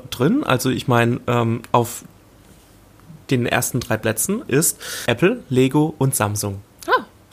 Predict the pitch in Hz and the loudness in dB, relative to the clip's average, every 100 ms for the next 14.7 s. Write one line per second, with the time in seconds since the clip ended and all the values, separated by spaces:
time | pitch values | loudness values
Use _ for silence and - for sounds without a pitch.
0 | - 117 - 127 156 123 113 113 117 113 | -2 0 2 4 4 4 4 2 0 0
1 | 113 110 113 - - 113 110 113 110 117 | 0 0 -2 -2 -2 0 2 2 2 0
2 | 120 127 - 123 123 120 113 117 113 120 | 0 0 2 0 2 2 2 2 0 -2
3 | - - - 110 113 113 110 104 127 - | -4 -6 -6 -2 0 0 0 0 0 2
4 | 160 170 170 151 151 156 151 151 175 175 | 2 2 0 -2 -2 -2 0 0 -2 -6
5 | - - - - - 117 117 - 110 117 | -10 -12 -12 -12 -2 0 2 0 2 4
6 | 120 151 160 - - 131 117 - - - | 4 4 4 2 -4 -10 -10 -10 -18 -6
7 | - 120 120 139 151 156 151 123 120 120 | 0 2 4 2 4 2 0 -2 0 -2
8 | - 120 120 - 120 - 117 113 123 117 | -6 -10 -12 -14 -10 -2 -2 0 -2 0
9 | 113 110 110 - 160 165 151 156 151 160 | -2 -2 -2 0 0 0 0 0 2 2
10 | 180 196 196 196 170 170 170 143 - 113 | 4 6 6 6 4 4 2 0 0 2
11 | 202 135 127 - 117 131 127 143 143 - | 2 2 0 -4 -4 0 0 0 -6 -8
12 | - 107 127 120 120 123 135 127 123 117 | -8 2 2 4 2 2 0 -2 -4 -4
13 | 113 107 123 123 135 127 - 117 120 123 | -2 0 0 0 0 -2 0 2 4 2
14 | 123 113 120 120 127 120 | 2 2 2 2 0 0